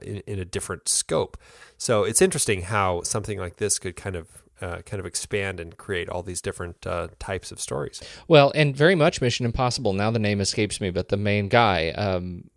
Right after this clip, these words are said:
Speaker 2: Peter Graves in nineteen sixty-six really cuts the Elliot Ness, uh, character in Mission Impossible, kind of building the team and, and kind of leading the team, and, and, uh, that, that's sort of the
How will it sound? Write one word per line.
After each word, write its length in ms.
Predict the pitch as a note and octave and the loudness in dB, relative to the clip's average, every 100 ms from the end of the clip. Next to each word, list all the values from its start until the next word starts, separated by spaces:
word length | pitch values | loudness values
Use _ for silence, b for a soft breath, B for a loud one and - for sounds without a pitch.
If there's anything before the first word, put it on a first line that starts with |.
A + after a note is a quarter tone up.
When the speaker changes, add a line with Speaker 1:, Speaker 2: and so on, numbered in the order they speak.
| _ | _
Speaker 2:
Peter 260 | - A#3 B3 | 4 4 8
Graves 480 | G3+ B3 D3 B2 | 8 10 8 6
in 100 | B2+ | 6
nineteen 300 | C3 D3 D3+ | 6 6 4
sixty-six 560 | C3+ C#3+ - C3+ C#3 - | 2 2 2 4 4 6
really 220 | C3 C3 | 6 6
cuts 320 | B2+ D3 - | 6 4 4
the 180 | - A#2+ | 2 2
Elliot 380 | G#2+ B2+ B2+ A#2 | 4 6 6 6
Ness, 580 | B2+ D#3+ A2 - - - B B B B | 6 6 4 2 0 -2 B B B B
uh, 380 | - A#2 A2 G#2+ - - | -2 4 6 4 2 -4
character 520 | - F3+ E3+ - F#2+ | 4 6 6 4 2
in 280 | G2+ G#2 G#2 | 2 0 2
Mission 240 | G#2 - | 0 0
Impossible, 560 | G#2 - G#2+ - G2 F2 | -2 0 0 0 -2 -2
kind 180 | - A2+ | 0 0
of 60 | |
building 340 | F#2 G2+ G2 F#2+ | 4 2 2 -2
the 60 | |
team 480 | - - F#3 D#3+ D3 | -2 4 6 6 6
and, 340 | B2 G2 F#2+ G2+ | 6 4 0 -4
and 540 | - G2+ F#2+ F#2 F#2 - - | -4 -4 -2 -4 -8 -10 -4
kind 160 | G#2+ | -4
of 100 | F#2 | -2
leading 360 | G#2+ D#3+ D#3 C#3+ | 2 4 4 2
the 80 | B2+ | 0
team, 440 | - B2 A2 G#2 | 0 -2 0 0
and, 300 | F#2+ G2 - B B B B | 0 -2 -8 B B B B
and, 420 | - G2 F#2+ - - | 0 2 0 -4 -4
uh, 240 | G2+ G2+ | -2 -2
that, 280 | G2+ A2 - | 0 0 2
that's 220 | A2+ - | 0 0
sort 220 | - A#2+ | 4 6
of 180 | G#2+ F2+ | 6 4
the 300 | F#2 F2 F2+ | 2 0 0